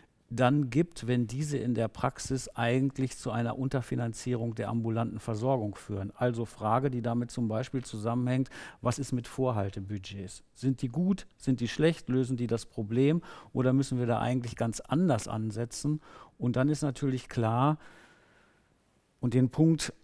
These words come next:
hatten wir auch schon mal berührt in unserem Vorgespräch, was ist denn eigentlich mit der Beurteilung von Leistungen? Gibt es solche, die vielleicht versicherungsfremd sind und die vielleicht dann dennoch abgerechnet werden müssen?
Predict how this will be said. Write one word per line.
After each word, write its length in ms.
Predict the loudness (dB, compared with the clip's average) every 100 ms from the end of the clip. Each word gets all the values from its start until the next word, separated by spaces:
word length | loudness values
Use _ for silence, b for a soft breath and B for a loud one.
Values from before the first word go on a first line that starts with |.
| -8
hatten 260 | -4 0 2
wir 140 | 2
auch 100 | 2
schon 160 | 2 4
mal 160 | 4
berührt 400 | 2 2 6 6
in 80 | 4
unserem 320 | 0 0 0
Vorgespräch, 760 | 0 0 0 0 -6 0 2 2 0
was 280 | 0 0
ist 240 | 0 -2 0
denn 160 | 0
eigentlich 560 | 0 0 0 0 -2 0
mit 180 | 2 4
der 80 | 4
Beurteilung 800 | 2 0 0 4 4 4 0
von 200 | -4 -2
Leistungen? 680 | 0 -2 -4 -8 -8 -6 -4
Gibt 240 | -2 -2 -4
es 160 | -4
solche, 420 | 0 2 4 2
die 140 | -2 -2
vielleicht 480 | -4 -2 0 -2 -2
versicherungsfremd 1300 | -4 -4 -2 -2 -2 -4 -8 -14 -2 4 4 4
sind 400 | 0 -4 0 0
und 200 | -2 -4
die 80 | -4
vielleicht 500 | -6 -2 0 0 -2
dann 200 | -4 -2
dennoch 300 | -2 -2 0
abgerechnet 680 | -2 -2 -4 -6 -8 -10 -10
werden 320 | -10 -10 -10
müssen? 280 | -12 -12 -14